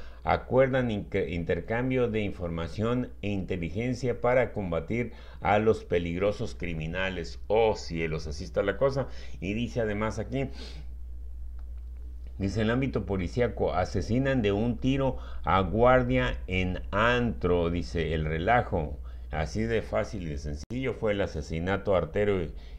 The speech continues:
que le dieron aquí a un policía, a un guardia más bien dicho,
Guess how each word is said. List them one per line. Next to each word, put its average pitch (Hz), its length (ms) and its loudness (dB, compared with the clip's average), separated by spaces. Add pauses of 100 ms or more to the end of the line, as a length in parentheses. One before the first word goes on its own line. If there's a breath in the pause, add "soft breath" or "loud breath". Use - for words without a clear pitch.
(100)
que 82 120 -2
le 82 120 0
dieron 92 320 0
aquí 98 420 -2 (260 loud breath)
a 80 180 0
un 95 260 0
policía, 87 600 0
a 80 180 -2
un 98 160 0
guardia 104 340 4
más 90 200 -2
bien 90 400 -4
dicho, 85 320 -6